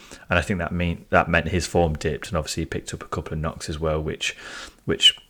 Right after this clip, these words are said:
almost derailed Borough completely in their playoff push. Um, so adding Ryan Giles into the mix, they still need a couple more, but that helps a lot. And as I say, his, his creative output for Cardiff last season, Cardiff were hopeless, even in the first half of the season,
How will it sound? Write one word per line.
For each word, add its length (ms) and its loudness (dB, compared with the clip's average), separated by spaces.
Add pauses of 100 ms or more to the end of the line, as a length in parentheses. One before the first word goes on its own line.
(160)
almost 340 8
derailed 460 2
Borough 220 2
completely 640 0 (200)
in 140 2
their 100 0
playoff 320 -2
push. 260 -4 (680)
Um, 340 6
so 160 2
adding 280 8
Ryan 260 4
Giles 260 2
into 220 -4
the 80 0
mix, 180 -2
they 60 -2
still 160 6
need 140 6
a 40 0
couple 240 0
more, 360 4 (380)
but 380 6 (160)
that 180 6
helps 280 0
a 40 -2
lot. 220 2
And 80 0
as 100 0
I 40 -2
say, 300 0
his, 180 -2
his 240 2
creative 320 2
output 340 0
for 80 -4
Cardiff 380 0
last 140 -2
season, 260 -4
Cardiff 360 2
were 60 -2
hopeless, 680 0
even 160 2
in 80 -2
the 60 -4
first 280 0
half 100 -4
of 100 -10
the 100 -8
season, 360 -8